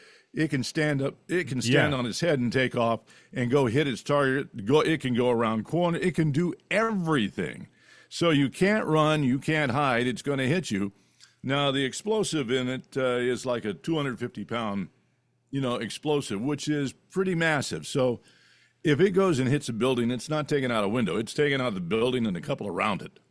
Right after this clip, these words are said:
Speaker 2: I don't trust the Ukrainians myself. So do you, and do you trust them? Because I'm gonna tell you what I think is gonna happen. We're gonna give them the state-of-the-art missile that nobody else has. And, and in no time, the Chinese will have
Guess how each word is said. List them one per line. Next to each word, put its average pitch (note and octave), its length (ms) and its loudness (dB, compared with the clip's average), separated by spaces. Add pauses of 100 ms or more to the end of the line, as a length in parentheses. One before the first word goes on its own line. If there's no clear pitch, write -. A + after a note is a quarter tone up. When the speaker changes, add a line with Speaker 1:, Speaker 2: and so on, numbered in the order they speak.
Speaker 2:
I F#3+ 100 4
don't D3 160 0
trust B2+ 320 -2
the A#2 80 -2
Ukrainians F#2+ 720 2
myself. E2 600 -2
So A#2+ 180 4
do G#2 120 0
you, F3 220 2
and A2+ 220 -2
do G2+ 80 -2
you D#3 100 2
trust G3 340 -4
them? F3 120 0 (180)
Because D#3 280 4
I'm F#3+ 100 2
gonna G#3 160 2
tell E3 180 0
you D3+ 100 4
what B2 100 2
I C#3 80 6
think C3+ 160 2
is - 80 -6
gonna G2+ 180 2
happen. A2+ 380 2 (380)
We're F3 140 4
gonna G#3+ 140 2
give D#3 220 4
them C#3+ 120 0
the A#2+ 120 4
state-of-the-art C3+ 800 2
missile A#2 380 0
that F2+ 120 -4
nobody B2 500 2
else A2 280 0
has. D#2+ 500 0 (580)
And, C3+ 280 4 (100)
and B2 240 2
in B2+ 220 4
no E3+ 180 4
time, F#2 560 0 (420)
the A2 200 0
Chinese D#3 500 2
will D3 160 4
have C#3+ 340 2